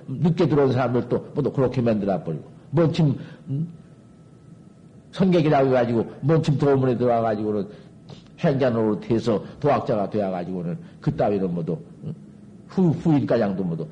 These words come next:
인도해버리니, 그런 것은 타살 만만천천해야 한다.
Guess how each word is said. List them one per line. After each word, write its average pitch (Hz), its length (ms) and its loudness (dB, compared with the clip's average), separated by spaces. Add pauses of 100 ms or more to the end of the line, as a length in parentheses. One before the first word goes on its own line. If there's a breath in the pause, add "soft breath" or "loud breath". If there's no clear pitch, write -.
(120)
인도해버리니, 85 800 -2 (260 loud breath)
그런 117 320 -2
것은 101 300 -6 (680 loud breath)
타살 160 440 -2
만만천천해야 175 800 -2
한다. 196 280 -6